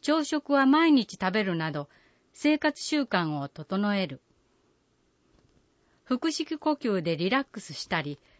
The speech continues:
スポーツや趣味でリフレッシュしたりするなど、ストレス対処法を見つける。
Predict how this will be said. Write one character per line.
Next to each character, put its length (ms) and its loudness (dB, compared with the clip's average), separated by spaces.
ス 180 -16
ポ 220 2
ー 40 0
ツ 140 -8
や 120 4
趣 220 0
味 160 4
で 200 2
リ 120 0
フ 140 2
レ 100 2
ッ 40 0
シ 160 -6
ュ 40 -2
し 60 -16
た 140 2
り 100 -4
す 140 -10
る 120 -2
な 160 -2
ど、 180 -6
ス 120 -20
ト 100 2
レ 120 4
ス 140 -10
対 200 2
処 200 0
法 240 2
を 60 4
見 180 0
つ 120 -20
け 140 -4
る。 180 -6